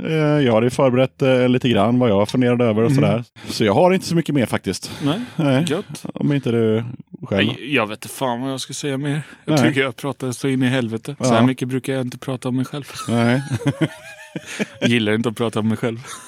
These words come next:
Speaker 1: Nej. Ja, nu har vi inte pratat så himla mycket om det. Vi har mest pratat om, eh,
Speaker 2: Ja, men
Speaker 1: eh, sett,
Speaker 2: kl-
Speaker 1: ja, sett klubbar och, och sånt där.
Speaker 2: Fast klubben är ju ändå
Speaker 1: Ja.
Speaker 2: Ja,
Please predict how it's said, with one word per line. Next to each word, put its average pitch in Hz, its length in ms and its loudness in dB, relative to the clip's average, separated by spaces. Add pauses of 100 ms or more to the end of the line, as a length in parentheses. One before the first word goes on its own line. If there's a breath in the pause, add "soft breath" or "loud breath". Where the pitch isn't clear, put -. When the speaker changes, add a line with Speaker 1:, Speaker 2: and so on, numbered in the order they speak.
(120)
Speaker 1:
Nej. 92 380 2 (260 loud breath)
Ja, 73 100 -2
nu 76 80 2
har - 20 2
vi 110 60 2
inte 82 120 -4
pratat 87 240 0
så 95 240 0
himla 104 200 4
mycket 92 160 -2
om 82 80 2
det. 87 120 2
Vi 90 60 2
har 92 80 2
mest 107 240 0
pratat 95 300 0
om, 87 260 2
eh, 85 60 0 (480)
Speaker 2:
Ja, 80 100 -2
men 85 220 -4
Speaker 1:
eh, - 320 -4
sett, - 160 -4
Speaker 2:
kl- 87 180 0 (140)
Speaker 1:
ja, 85 300 -2
sett 82 220 -6 (180)
klubbar 78 420 -2
och, 80 400 -2
och 76 140 -4
sånt 87 160 -6
där. 73 180 -4 (120)
Speaker 2:
Fast - 260 -10
klubben 120 340 -4
är 123 160 -2
ju 123 180 -2
ändå 127 280 -6 (460 soft breath)
Speaker 1:
Ja. 76 280 0
Speaker 2:
Ja, - 180 -4